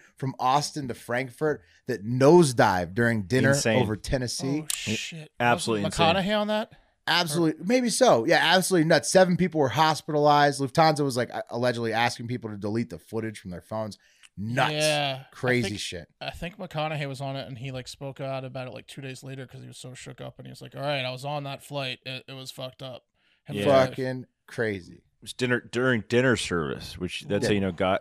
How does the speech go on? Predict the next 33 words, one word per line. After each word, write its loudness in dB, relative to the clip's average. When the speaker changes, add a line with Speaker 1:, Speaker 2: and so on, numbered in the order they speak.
Speaker 2:
God 2
has -8
a -8
sense -6
of -16
humor. -14
Speaker 1:
Right. 2
Speaker 3:
Yeah. -8
Speaker 1:
<laughs> 0
Airplane 6
dinner 4
plates 4
everywhere. -2
Food 2
everywhere. 2
Just -14
wild. 0
Uh, -4
you -10
know, -10
yeah. -8
So, 0
so 0
nuts. 2
So -4
thank 4
you, 4
Big 2
Fudge, 2
for -6
that 2
one. -2
But 4